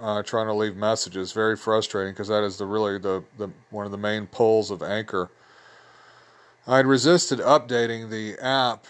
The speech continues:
because the previous updates seemed to make the problem worse, but, uh, maybe I'll, I'll update it and just see what I can do. But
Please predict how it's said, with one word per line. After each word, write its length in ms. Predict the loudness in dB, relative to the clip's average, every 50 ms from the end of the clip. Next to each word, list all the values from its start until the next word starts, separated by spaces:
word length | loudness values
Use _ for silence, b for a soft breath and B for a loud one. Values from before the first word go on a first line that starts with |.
| _ -14
because 600 | -14 -6 -4 -2 -2 0 -2 -4 -4 -6 -8 -6
the 260 | -6 -4 -4 -4 -6
previous 500 | -4 2 4 4 6 6 4 2 2 0
updates 540 | 0 0 0 0 0 0 0 2 2 0 0
seemed 240 | -4 -4 -4 -6 -6
to 60 | -6
make 340 | -4 -4 -6 -6 -8 -16 _
the 80 | -20
problem 420 | -4 0 2 2 2 2 0 -4 0
worse, 460 | 2 6 8 8 8 6 4 0 -6
but, 400 | -4 -2 -2 -2 -2 -6 -8 -6
uh, 300 | -4 -2 0 0 0 -2
maybe 360 | -4 -6 -6 -6 -4 -2 0
I'll, 260 | 2 2 2 0 -2 -4 -14 _ -10
I'll 340 | -6 -2 -2 0 0 0 -2
update 300 | -4 -4 -4 -4 -2 -2
it 120 | -2 -2 -4
and 80 | -4 -6
just 200 | -8 -8 -6 -6
see 100 | -4 -4
what 120 | -4 -4
I 80 | -4 -6
can 160 | -6 -10 -8
do. 260 | -6 -6 -6 -6 -6
But 220 | -4 -4 -6 -6